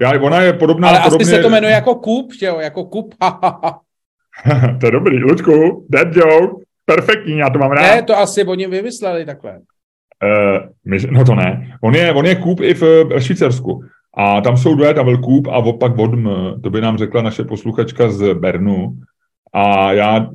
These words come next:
Speaker 1: tam mám, eh, jak máme v té italské části ty jako příbuzný, tak jako, nebo ty velmi dobrý známí, tak jak jsem tam jezdil, tak oni, eh, mě, eh, jako s ním, on jak byl zemědělec, tak s nima obchodoval a on je nesnášel, obě ty firmy.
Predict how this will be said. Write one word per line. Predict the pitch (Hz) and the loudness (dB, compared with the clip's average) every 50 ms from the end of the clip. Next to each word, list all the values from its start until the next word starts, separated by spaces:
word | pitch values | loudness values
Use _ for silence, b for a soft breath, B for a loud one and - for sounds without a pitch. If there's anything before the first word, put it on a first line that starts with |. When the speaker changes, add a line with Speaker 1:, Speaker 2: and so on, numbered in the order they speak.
| - - | -6 -4
Speaker 1:
tam | 127 123 | -2 0
mám, | 127 127 127 123 117 101 | 2 2 2 2 0 -2
eh, | - 73 90 95 95 - - 98 - - | -4 -4 -2 -2 -2 -4 -6 -10 -10 -6
jak | 120 117 - | -6 -6 -4
máme | 123 120 120 | -4 -4 -4
v | 120 - | -4 -4
té | 151 | -4
italské | - 123 120 123 131 127 | -2 -2 -2 -2 -2 -4
části | 123 - 117 113 110 - - 131 123 | -4 -2 -2 -2 -2 -4 -6 -8 -4
ty | 127 127 120 110 101 90 - 80 | -2 0 0 0 0 -2 -4 -4
jako | 90 95 - 113 | -6 -6 -6 -8
příbuzný, | - - - 107 95 101 113 107 110 113 120 - | -10 -10 -10 -10 -8 -6 -6 -6 -6 -6 -6 -6
tak | - 98 - | -8 -10 -12
jako, | - - 107 | -12 -10 -8
nebo | 104 104 98 | -8 -6 -6
ty | 92 104 98 | -6 -6 -4
velmi | 95 98 107 107 | -4 -2 -2 -4
dobrý | 107 110 113 107 | -2 -2 -2 -2
známí, | 104 104 98 95 101 98 107 113 107 - - | -2 -4 -4 -4 -2 -2 -4 -4 -4 -6 -10
tak | - 90 - | -12 -10 -10
jak | 95 95 | -10 -10
jsem | - 120 117 | -8 -6 -4
tam | 120 117 110 | -4 -2 -2
jezdil, | 101 98 95 95 101 101 98 95 - - b b b b b b | -2 -2 -2 0 0 0 0 -2 -4 -8 b b b b b b
tak | - 98 92 95 | -6 -4 -2 0
oni, | 107 107 113 120 120 117 113 117 113 - - | 0 0 0 2 2 2 0 0 -2 -2 -2
eh, | 95 101 101 | 0 0 0
mě, | 98 98 98 - - | 0 -2 -4 -6 -6
eh, | 90 85 76 - - 90 | -6 -6 -8 -6 -6 -8
jako | 90 - - | -6 -6 -8
s | - - | -8 -6
ním, | 120 110 104 | -4 -4 -4
on | 87 85 95 101 | -4 -6 -6 -6
jak | 104 101 | -4 -4
byl | 110 110 98 | -4 -2 -2
zemědělec, | 104 101 104 104 107 110 113 110 110 | -2 -2 0 0 0 0 0 0 -2
tak | - 113 - | -4 -6 -6
s | |
nima | - 113 113 | -4 -4 -2
obchodoval | 110 107 - - 123 117 110 113 - | -2 -2 -2 -2 -2 0 0 0 -2
a | - | -2
on | 104 101 98 107 | -4 -6 -6 -4
je | 110 | -4
nesnášel, | 110 107 - - 117 113 113 120 - - 113 107 95 95 | -4 -4 -6 -6 -4 -4 -4 -4 -4 -2 -2 -2 -2 -2
obě | 92 95 98 95 | -4 -4 -4 -4
ty | - 107 | -4 -6
firmy. | - - 95 95 95 92 90 - | -6 -6 -6 -4 -4 -4 -6 -6